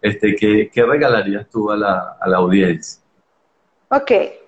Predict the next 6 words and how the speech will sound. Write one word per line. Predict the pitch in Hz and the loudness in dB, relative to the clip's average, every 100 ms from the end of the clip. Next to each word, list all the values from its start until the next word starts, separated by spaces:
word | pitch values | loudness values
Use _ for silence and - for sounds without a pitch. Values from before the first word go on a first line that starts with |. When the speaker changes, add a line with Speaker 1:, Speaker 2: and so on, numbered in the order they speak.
| - _ | -20 _
Speaker 2:
yo | 226 254 294 | 0 2 4
le, | 349 320 | 2 -6
yo | 214 285 | -2 -2
tengo | 302 370 370 | 0 -2 -2
preparado | 381 349 269 233 226 226 254 269 - | 0 0 2 2 2 2 2 2 -2
un, | 254 254 269 285 302 269 226 196 | 0 2 2 -2 -2 -2 -4 -8